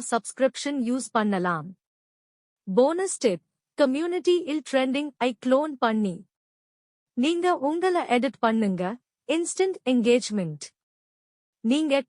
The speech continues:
கிரியேட் பண்ணது TikTok, Instagram, YouTube-ல போடுங்க. ஏ ஐ ட்ரெண்ட் பண்ணுறது இப்போ ஹாட் தான்.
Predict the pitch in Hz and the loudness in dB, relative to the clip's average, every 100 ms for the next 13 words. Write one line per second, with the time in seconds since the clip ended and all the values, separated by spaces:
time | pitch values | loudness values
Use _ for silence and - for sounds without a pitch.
0 | - 311 330 359 - 254 240 262 269 302 | -2 2 2 0 0 0 2 2 0 -2
1 | - 208 - 190 - - _ _ _ _ | -2 0 2 0 0 -18 _ _ _ _
2 | _ _ _ _ _ 294 302 - 285 247 | _ _ _ _ _ -4 -2 0 0 2
3 | 202 208 165 165 170 _ _ _ _ _ | 0 0 -2 -8 -16 _ _ _ _ _
4 | _ _ _ - 254 359 370 370 311 277 | _ _ _ -2 0 2 2 2 0 2
5 | 247 254 254 233 190 180 _ _ 269 330 | 4 4 4 2 -2 -6 _ _ 0 0
6 | 330 359 - 269 262 254 220 226 233 226 | 0 -4 -2 -2 -2 -2 0 2 2 2
7 | 247 262 - 247 - 302 285 220 190 180 | 0 -4 -4 -4 0 -2 0 -2 -2 -2
8 | 190 151 170 | -2 -4 -12